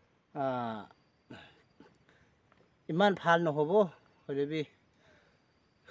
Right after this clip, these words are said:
আপনাখানকে লগ কৰাটো চাৰি কিনা থাকিলে মই খান মনটো বিষাই থাকে, সোমাই ল'বি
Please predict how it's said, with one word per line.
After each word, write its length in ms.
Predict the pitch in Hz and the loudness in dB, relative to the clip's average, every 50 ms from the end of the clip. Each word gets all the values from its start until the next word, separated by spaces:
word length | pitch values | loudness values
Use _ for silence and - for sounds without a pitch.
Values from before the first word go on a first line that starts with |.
| - - - - - - - - - | -18 -16 -16 -18 -20 -20 -20 -16 -8
আপনাখানকে 560 | 131 143 170 165 156 170 170 160 170 175 170 | -4 -2 -2 0 0 0 -2 0 0 0 0
লগ 220 | 151 147 165 170 - _ _ - | 0 2 0 0 0 _ _ -2
কৰাটো 560 | 156 156 160 160 151 170 165 143 - - _ _ _ _ _ _ _ _ _ _ _ _ _ _ _ _ _ _ _ _ _ | 2 2 2 2 4 2 0 0 -2 -8 _ _ _ _ _ _ _ _ _ _ _ _ _ _ _ _ _ _ _ _ _
চাৰি 300 | - - 165 165 180 214 247 | -2 4 4 6 6 6 4
কিনা 220 | 226 208 196 196 | 6 6 4 4
থাকিলে 400 | 190 - 160 147 147 156 156 160 160 165 | 2 0 -2 -2 -2 -4 -4 -4 -4 -2
মই 180 | 156 151 147 147 | -2 -2 -2 -2
খান 180 | - 160 151 147 | -4 -4 -2 -2
মনটো 380 | 147 156 165 170 175 175 208 220 | -2 -2 -2 -4 -4 -6 -8 -10
বিষাই 360 | 214 240 226 - - 269 233 190 | -8 -8 -10 -8 -4 -4 -4 -2
থাকে, 260 | 156 156 139 143 135 120 - _ _ _ _ _ | -2 -4 -4 -4 -4 -4 -8 _ _ _ _ _
সোমাই 320 | _ - 127 139 151 160 | _ -8 -4 -2 -2 -2
ল'বি 260 | 160 165 160 170 180 | -2 -2 -4 -4 -4